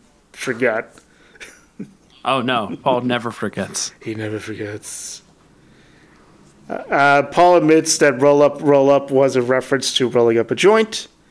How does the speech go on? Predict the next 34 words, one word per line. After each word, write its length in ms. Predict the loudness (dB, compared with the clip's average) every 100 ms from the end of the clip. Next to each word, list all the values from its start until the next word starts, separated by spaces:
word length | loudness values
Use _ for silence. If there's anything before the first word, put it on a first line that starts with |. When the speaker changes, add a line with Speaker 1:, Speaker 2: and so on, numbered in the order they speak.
| _ _ _
Speaker 1:
He 100 | -12
said, 220 | -2 2
"We 120 | 4
were 160 | 4 4
always," 380 | 4 2 0 -4
Speaker 2:
No. 560 | -4 -4 -4 -8 -12 -10
Speaker 1:
I 120 | -8
know. 520 | -6 -6 -4 -2 -4 -8 _ _ _ _ _ _ _ _ _
"We 80 | 2
were 120 | 4
always 280 | 4 4 2
sticking 380 | 0 0 2 4
those 220 | 2 2
little 200 | 2 2
things 480 | 0 0 2 0 0
in 280 | -2 0
that 340 | 0 0 -2 -8 _ _ _
we 160 | -4 0
knew 240 | 2 2
our 120 | 2
friends 340 | 0 -2 -2 -4
would 180 | -6
get. 300 | -4 -4 -6 -18 -20 _
Veiled 480 | _ -2 2 4 4
references 640 | 2 0 0 -4 -2 -4 -4
to 120 | -10
drugs 680 | -14 0 0 2 -4 -8 -14 -18 _ _ _ _
and 220 | -4 -4
to 120 | -2 -4
trips. 840 | -4 -8 -10 -14 -16 -14 -16 -18 _ _ -20 -20 -20 _
Magical 360 | 0 2 4 2
Mystery 360 | 2 0 0 0
Speaker 2:
And 80 |
Speaker 1:
Tour 240 | 2 2